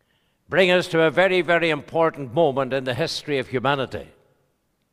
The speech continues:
The importance of it is seen in the fact that it is recorded in all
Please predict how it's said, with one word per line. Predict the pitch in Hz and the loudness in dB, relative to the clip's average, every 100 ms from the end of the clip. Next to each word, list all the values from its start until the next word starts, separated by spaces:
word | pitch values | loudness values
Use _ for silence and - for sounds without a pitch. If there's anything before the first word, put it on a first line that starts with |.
| _ _ _ _ _ _ _ _ _ _ _ _ _ _ _ _ _ _ _ _ _ _ - | _ _ _ _ _ _ _ _ _ _ _ _ _ _ _ _ _ _ _ _ _ _ 0
The | 147 | 2
importance | 143 104 180 165 160 135 | 2 4 2 2 -2 0
of | 165 165 | 0 0
it | 135 | 0
is | 131 120 | -2 -4
seen | - 143 160 | -4 -4 -2
in | 139 | -2
the | 127 | -4
fact | 135 139 170 - - - _ _ _ _ _ _ _ _ _ _ _ _ _ _ _ - | 0 0 0 -4 -20 -20 _ _ _ _ _ _ _ _ _ _ _ _ _ _ _ -2
that | 135 147 | 4 4
it | 160 | 4
is | 160 175 143 | 2 0 0
recorded | 175 170 190 175 147 135 | -2 2 4 4 4 2
in | 139 | 0
all | 139 170 160 170 | 2 2 2 2